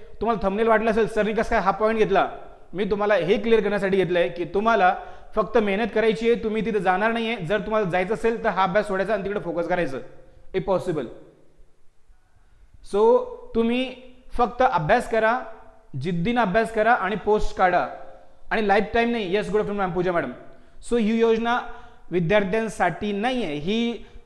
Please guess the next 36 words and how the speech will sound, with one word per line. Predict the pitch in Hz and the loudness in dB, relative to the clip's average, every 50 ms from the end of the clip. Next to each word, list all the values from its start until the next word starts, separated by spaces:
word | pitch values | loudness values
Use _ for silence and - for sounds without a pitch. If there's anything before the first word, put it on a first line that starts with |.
| - - - - | -16 -14 -8 -4
तुमच्यासाठी | 220 226 226 294 262 277 262 285 | -2 0 2 4 4 4 4 2
नाही | 277 269 233 | 2 0 0
आहे. | 190 214 | -2 -2
जसं | 208 214 196 | 0 0 0
बघा, | 202 180 165 - - - - - - - | 2 2 0 -2 -4 -12 -16 -12 -4 0
as | 160 185 220 233 226 214 | 2 4 4 4 2 0
my, | 226 220 214 - - 170 185 | 0 0 0 2 2 2 2
as | 202 - | 2 2
per | 226 226 | 2 2
my | 226 226 226 233 208 - 233 | 0 2 0 0 0 0 0
personal | 196 185 185 214 214 220 | -2 0 0 -2 -2 0
opinion, | 196 180 170 214 208 208 202 202 220 226 - - - - - - - | 0 0 0 -2 -4 -2 -4 -4 -4 -6 -8 -12 -16 -16 -10 -4 -2
ही | 208 226 208 | 0 0 2
जे | 196 240 233 | 2 2 4
लोक | 226 220 196 226 | 4 4 4 4
आहेत | 208 160 - | 2 2 0
की | - 190 | -4 -6
समजा | 190 202 214 - - | -4 -4 -6 -4 0
for | 208 214 214 | 0 0 0
example | 208 185 190 208 190 214 208 190 | 0 -2 -2 -2 -2 -2 -2 0
कोणी | 214 214 226 | 0 -2 -2
आयटीआय | - 180 175 190 175 202 202 | -2 -2 -2 0 0 0 -2
केला, | 175 185 180 180 180 175 180 - - - - 143 | 0 0 2 2 2 2 0 -8 -12 -10 -6 -4
just | 202 208 202 - | -4 -2 -2 -2
त्याला | 208 196 196 | 0 0 0
आता | 196 202 | 0 0
जॉब | 190 156 143 180 190 185 | -2 -2 0 0 -2 -2
पाहिजे | 185 185 180 175 156 147 175 180 175 - - - - - - - | 0 0 -2 -2 -2 -4 -4 -6 -6 -8 -14 -16 -16 -12 -6 -4
आता, | 190 233 175 - - - - - - | -4 -4 -4 -6 -14 -20 -16 -10 -6
ओके | 180 165 233 247 247 208 - - - - - - - - - _ - - - - - - _ - - - - - - - _ _ - - - - - - | -6 -4 -2 -2 -2 -4 -6 -12 -18 -20 -20 -20 -20 -20 -20 _ -20 -20 -20 -20 -20 -20 _ -20 -20 -20 -20 -20 -20 -20 _ _ -20 -20 -20 -20 -10 -4
चालेल. | - 185 170 147 - - - - - - - | -2 -2 0 -2 -4 -10 -16 -16 -12 -4 0
So | 214 240 226 | 2 4 4
अशा | 190 165 - - 247 | 4 2 2 0 0
प्रकारे | 214 226 220 196 214 208 220 226 | 0 0 0 0 2 0 2 0
हा | 214 196 175 196 214 | 0 2 4 4 4
व्हिडिओ | 208 208 190 208 208 175 | 4 4 4 4 4 4